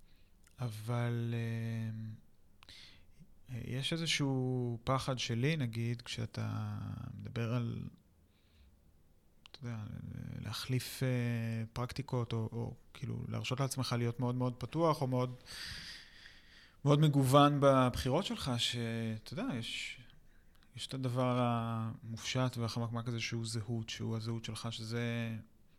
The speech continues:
כאילו, זהות אומנותית, לא זהות, אה, אתה יודע, אה, פר-, פרס-, כפרסונה.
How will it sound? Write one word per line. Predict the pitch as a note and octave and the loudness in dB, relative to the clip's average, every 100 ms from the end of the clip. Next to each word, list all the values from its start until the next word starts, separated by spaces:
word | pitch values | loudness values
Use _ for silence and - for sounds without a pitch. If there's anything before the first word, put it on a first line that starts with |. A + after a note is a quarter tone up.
| - - - - - - - - | -20 -20 -20 -20 -20 -20 -20 -14
כאילו, | A#2 A2 | -8 -4
זהות | A2+ A#2 | -4 -2
אומנותית, | A#2+ A2 - A2+ G#2+ | -4 -4 -4 -6 -4
לא | |
זהות, | G#2+ A2+ A2+ A2 - G#2+ | -6 -4 -6 -8 -8 -8
אה, | G2+ G2+ G2+ G2 G2+ G2 A2+ - | -6 -6 -8 -8 -12 -14 -16 -18
אתה | - | -14
יודע, | E2 | -12
אה, | E2 D#2 D#2+ - A2 B2+ _ _ - - - _ _ _ - | -12 -14 -14 -14 -16 -20 _ _ -20 -20 -20 _ _ _ -16
פר-, | - G2+ - | -10 -10 -6
פרס-, | A2+ G#2 - - | -4 -4 -6 -8
כפרסונה. | - A#2+ A2+ - B2 A2 | -6 -2 4 4 4 0